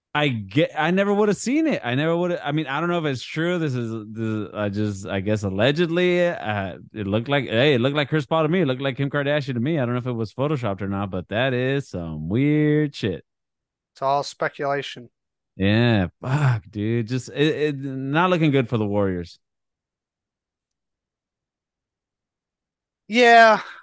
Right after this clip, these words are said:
Speaker 2: not looking great.
Speaker 1: Not
Speaker 2: Not
Speaker 1: as
Speaker 2: looking
Speaker 1: good as it, not as good as it looked back in two thousand and fifteen. Am I right?
Speaker 2: Oh man,
Speaker 1: Wanna get to it?
Speaker 2: two thousand fifteen. Yeah.
Speaker 1: Wanna get to it? Yeah.
Speaker 2: So you can lead it in, lead it in.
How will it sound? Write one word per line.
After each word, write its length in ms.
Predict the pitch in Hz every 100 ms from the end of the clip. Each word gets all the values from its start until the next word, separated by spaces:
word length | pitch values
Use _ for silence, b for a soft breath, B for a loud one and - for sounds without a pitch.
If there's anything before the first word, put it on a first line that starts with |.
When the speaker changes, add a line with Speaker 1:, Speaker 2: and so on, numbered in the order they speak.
| _
Speaker 2:
not 180 | 202 202
looking 240 | 185 180
great. 280 | 143 135 123 _ _ _ _
Speaker 1:
Not 180 | 143 214
Speaker 2:
Not 40 | 247
Speaker 1:
as 60 |
Speaker 2:
looking 240 | 185 - 220
Speaker 1:
good 100 | 196
as 100 | 165
it, 100 | 147 151
not 200 | 165 208
as 120 | 185
good 140 | 143 185
as 160 | 170
it 80 | 131
looked 260 | 131 147 120
back 220 | 135 139
in 80 | 120
two 140 | 135
thousand 280 | 135 131 113
and 80 | 98
fifteen. 400 | 113 - 143 143
Am 140 | 95
I 100 | 90
right? 320 | 90 127 175 - _ _ _ _ _ _ _ _ b b b _ _
Speaker 2:
Oh 280 | 139 180 165
man, 360 | 147 151 139 - _ _ _ _ _
Speaker 1:
Wanna 160 | 117 117
get 40 |
to 40 | 127
it? 40 |
Speaker 2:
two 60 | 214
thousand 260 | 220 247
fifteen. 520 | - 170 - 175 147 135
Yeah. 220 | 156 202 175
Speaker 1:
Wanna 80 | - -
get 80 |
to 120 | 214 254
it? 100 | - _ -
Yeah. 920 | 165 233 269 262 254 214 165 135 117
Speaker 2:
So 160 | 107 156
you 120 | 170
can 240 | 175 156
lead 160 | 156 185
it 100 | 180
in, 180 | 170 135
lead 160 | 165 170
it 100 | 151
in. 140 | 123